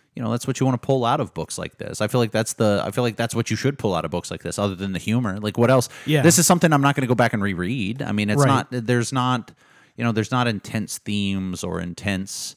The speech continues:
Speaker 1: you know, lessons to be learned. It's mostly, it's just, hey, you know, this is a moment where I can kind of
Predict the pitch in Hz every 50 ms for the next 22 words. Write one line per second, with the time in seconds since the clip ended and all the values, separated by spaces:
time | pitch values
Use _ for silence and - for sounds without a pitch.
0 | _ _ _ _ _ _ _ _ - 98 92 82 80 82 87 98 117 - - 120
1 | 117 - - - 87 90 85 80 80 80 82 87 95 98 92 - - - 104 107
2 | 107 - - 101 92 85 - - - - 90 87 - - - 147 151 127 92 85
3 | 101 104 104 101 92 92 90 92 104 104 - 123 113 - - - - - - 98
4 | 98 95 95 92 98 92 - 104 90 87 90 - - 90 87 - 90 90 87 87
5 | 82 80 80 - - -